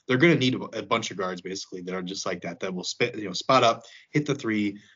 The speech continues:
um, score when he's off the floor. So I think Coby White fits there. Sam Merrill's just in there for filler. Um, not really expecting much out of him. What do you think about that one?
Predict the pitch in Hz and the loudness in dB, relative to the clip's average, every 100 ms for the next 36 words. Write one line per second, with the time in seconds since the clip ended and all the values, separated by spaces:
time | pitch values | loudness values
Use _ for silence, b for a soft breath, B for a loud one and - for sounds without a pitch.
0 | B - 90 82 82 - - 135 123 120 | B -10 -8 -6 -6 -4 4 6 6 2
1 | 110 110 110 98 107 98 95 101 - 123 | 2 2 0 -10 -4 -2 -2 -4 0 2
2 | 220 214 202 170 147 131 147 143 165 151 | 2 4 6 6 6 4 -2 0 4 4
3 | 139 - 139 127 120 110 101 113 104 98 | 2 2 2 4 2 2 -2 -4 -4 -4
4 | 98 - 101 101 101 B B B 90 87 | -8 -4 0 0 -2 B B B -8 -4
5 | 90 113 104 95 92 92 90 90 90 85 | 0 2 2 0 -2 -6 -4 -6 -4 -6
6 | 87 87 90 135 127 113 95 85 82 - | -8 -6 2 4 4 0 -4 -6 -14 -16